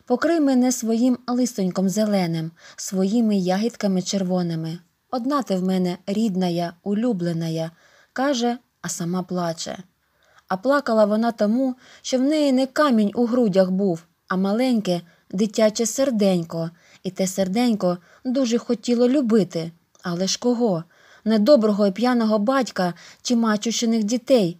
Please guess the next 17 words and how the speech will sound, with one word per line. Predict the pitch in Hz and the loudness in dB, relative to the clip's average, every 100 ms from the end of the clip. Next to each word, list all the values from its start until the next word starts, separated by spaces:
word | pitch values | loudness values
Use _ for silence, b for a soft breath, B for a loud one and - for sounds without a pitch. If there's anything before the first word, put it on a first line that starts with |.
| - | -6
яких | 185 190 185 | -6 -4 -4
мачуха | 208 202 180 170 175 | -2 0 -2 -2 -2
любити | 180 180 175 180 | 0 0 0 -2
не | 180 | 0
давала. | 202 202 185 160 160 - _ _ _ _ - | 0 0 0 -2 -6 -12 _ _ _ _ -10
Поплаче | 254 339 339 240 | -4 0 0 0
біля | 190 214 196 | 0 2 2
калини, | 196 196 262 254 214 208 B B - | 2 0 2 2 0 -4 B B -8
втре | - 311 302 | 2 2 2
обличчя | 214 185 233 262 202 190 180 - _ - | 0 0 2 2 0 -2 -2 -6 _ -4
і | 214 | 0
вийде | 262 240 208 | 0 2 2
на | 214 214 - | 2 0 0
окрики | 233 214 220 220 254 | -2 0 -4 0 0
мачухи | 269 247 - 175 180 | 2 0 -2 -4 -4
знову | 170 202 180 170 | 0 0 0 0
така, | 190 185 220 185 | -2 0 0 -2